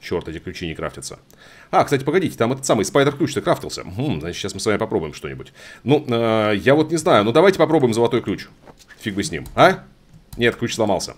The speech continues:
Блин, как это работает? Как я должен открывать эти сундуки? Нет, я их, конечно, все потырю. Потому что, ну, чё бы нет.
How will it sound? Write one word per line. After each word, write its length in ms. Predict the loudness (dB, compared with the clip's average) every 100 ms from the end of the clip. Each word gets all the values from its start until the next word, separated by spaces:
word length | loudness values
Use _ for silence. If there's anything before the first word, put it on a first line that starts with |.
| _ -4
Блин, 340 | 2 2 0 -8 -20 -20 -4
как 280 | 6 6 6
это 360 | 2 4 4 6
работает? 560 | 4 4 2 -2 -8 -14 _ _ -20 -20 -20 -20 -20 -20 _ -20 -20 2
Как 200 | 2 4
я 80 | 4
должен 220 | 4 4
открывать 320 | 2 4 2
эти 120 | 2
сундуки? 380 | -6 -4 -4 -2
Нет, 180 | 0 2
я 80 | 2
их, 60 |
конечно, 300 | 2 0 0
все 160 | 0 2
потырю. 440 | 2 0 0 -2 -6 -20 -20 _ _ _ _
Потому 260 | -4 -2 -2
что, 160 | -4
ну, 140 | -6 -4
чё 160 | -2
бы 100 | 0
нет. 160 | -2 -6